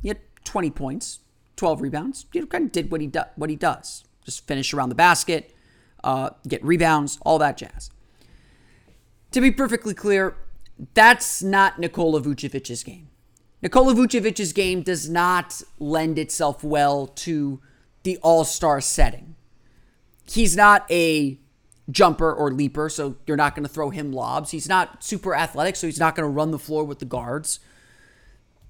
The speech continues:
He's a pick and pop player. He's a traditional post-up player, and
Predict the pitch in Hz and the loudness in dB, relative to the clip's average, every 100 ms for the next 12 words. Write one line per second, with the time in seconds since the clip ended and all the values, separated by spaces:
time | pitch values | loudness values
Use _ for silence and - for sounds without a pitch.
0 | _ _ - 262 247 247 - - 240 233 | _ _ 0 2 4 2 0 -4 -2 -4
1 | - 190 196 - - 180 196 180 170 151 | -2 0 -2 -2 -2 0 0 -2 -4 -6
2 | - _ _ - 165 202 - 185 180 185 | -12 _ _ -10 -4 -2 -2 -4 -2 -2
3 | - 180 - 190 196 180 | -2 -6 -4 -2 -2 -6